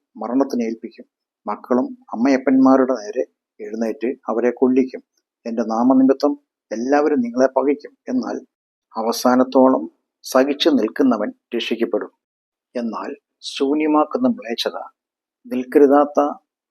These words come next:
സ്ഥലത്ത് നിൽക്കുന്നത് നിങ്ങൾ കാണുമ്പോൾ വായിക്കുന്നവൻ ചിന്തിച്ചു കൊള്ളട്ടെ. അന്ന് യഹൂദിയ ദേശത്ത് ഉള്ളവർ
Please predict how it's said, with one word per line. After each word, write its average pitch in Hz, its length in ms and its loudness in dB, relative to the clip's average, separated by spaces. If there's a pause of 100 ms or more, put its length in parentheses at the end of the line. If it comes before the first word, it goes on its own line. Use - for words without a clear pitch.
(260)
സ്ഥലത്ത് 123 580 -2 (180)
നിൽക്കുന്നത് 147 640 0
നിങ്ങൾ 120 300 -2
കാണുമ്പോൾ 107 560 -8 (380)
വായിക്കുന്നവൻ 117 600 -2 (200)
ചിന്തിച്ചു 131 360 -6
കൊള്ളട്ടെ. 185 420 -6 (360)
അന്ന് 110 300 -8 (340)
യഹൂദിയ 160 420 2
ദേശത്ത് 139 540 2 (140)
ഉള്ളവർ 107 340 -2